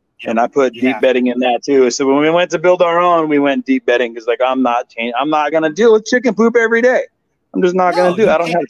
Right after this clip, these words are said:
Speaker 1: you
Speaker 2: time.
Speaker 1: can't do it. No, no. Most people don't. You know, you got a life. And
Speaker 2: I mean,
Speaker 1: those
Speaker 2: it
Speaker 1: chickens,
Speaker 2: seems like
Speaker 1: as long
Speaker 2: that,
Speaker 1: as you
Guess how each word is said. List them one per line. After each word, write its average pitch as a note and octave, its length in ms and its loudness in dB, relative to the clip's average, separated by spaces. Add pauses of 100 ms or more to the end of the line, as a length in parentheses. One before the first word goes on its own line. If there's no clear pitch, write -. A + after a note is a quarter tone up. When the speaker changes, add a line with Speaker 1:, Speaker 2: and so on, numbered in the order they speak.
Speaker 1:
you - 60 -20
Speaker 2:
time. A2+ 160 -2
Speaker 1:
can't A3 100 -10
do D#3 160 -12
it. - 60 -18 (220)
No, C3+ 140 -14 (400)
no. G2+ 80 -20 (840)
Most F3+ 240 -8
people F3+ 180 -12
don't. D#3 380 -10
You A2+ 100 -20
know, G#2+ 60 -20
you C3 120 -16
got E3 140 -10
a C#3 40 -14
life. D#3 420 -10 (840)
And F3+ 220 -10 (100)
Speaker 2:
I G3+ 60 -4
mean, F3+ 80 0
Speaker 1:
those F#3+ 160 2
Speaker 2:
it C4 40 -16
Speaker 1:
chickens, G#3+ 180 2
Speaker 2:
seems - 20 -10
like G3+ 80 2
Speaker 1:
as F#3 100 -2
long G3 120 0
Speaker 2:
that, F3 80 -4
Speaker 1:
as D3+ 80 -10
you F3 140 0